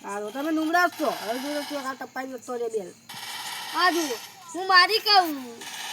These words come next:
Speaker 2: આ
Speaker 1: તમે
Speaker 2: જુઓ.
Speaker 1: નુબળા હો. આ તો કોને મત ભમે જો ગો ગો.
Speaker 2: આ ચમ હુઈ ગયો?
Speaker 1: એને ઊંઘ આઈ.
Speaker 2: આવું
Speaker 1: એ
Speaker 2: થાય?
Speaker 1: પટાઈ મારે. પટાઈ મારે તમે પટાઈ જ મારે હાલ જ.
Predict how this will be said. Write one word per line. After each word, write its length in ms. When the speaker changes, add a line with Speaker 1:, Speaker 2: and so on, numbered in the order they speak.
Speaker 2:
આ 80
Speaker 1:
તમે 100
Speaker 2:
જુઓ. 140
Speaker 1:
નુબળા 200
હો. 240
આ 40
તો 200
કોને 260
મત 200
ભમે 240
જો 200
ગો 180
ગો. 200
Speaker 2:
આ 80
ચમ 200
હુઈ 280
ગયો? 240
Speaker 1:
એને 140
ઊંઘ 200
આઈ. 260
Speaker 2:
આવું 240
Speaker 1:
એ 40
Speaker 2:
થાય? 360
Speaker 1:
પટાઈ 200
મારે. 220
પટાઈ 340
મારે 220
તમે 160
પટાઈ 300
જ 20
મારે 220
હાલ 280
જ. 40